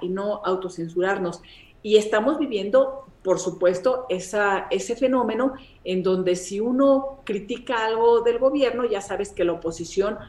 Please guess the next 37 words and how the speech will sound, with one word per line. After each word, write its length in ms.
lo 160
puede 180
utilizar 640
y 220
te 100
puede 300
utilizar 500
como 260
piedra, 440
aunque 200
lo 120
que 80
tú 100
estés 220
diciendo 500
sea, 560
sea 280
real, 240
sea 160
lo 180
correcto. 540
Y 540
en 160
el 160
ámbito, 640
nuevamente, 800
periodístico, 880
con 160
lo 60
del 180
caso, 300
por 100
ejemplo, 340
de 100
Loret, 360
de 80
Latinus, 560